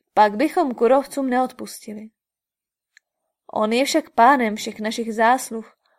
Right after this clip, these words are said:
pocházejících ze zbožnosti a askeze. Ano, je v skutku pánem nad našimi životy.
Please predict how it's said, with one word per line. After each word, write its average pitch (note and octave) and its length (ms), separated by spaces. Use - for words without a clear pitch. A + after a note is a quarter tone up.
pocházejících C#4 760
ze B3+ 100
zbožnosti A3 760
a C4 40
askeze. G#3 500
Ano, A3+ 420
je A#3 140
v - 40
skutku D#4 420
pánem B3 500
nad A3 140
našimi A3 440
životy. A3 500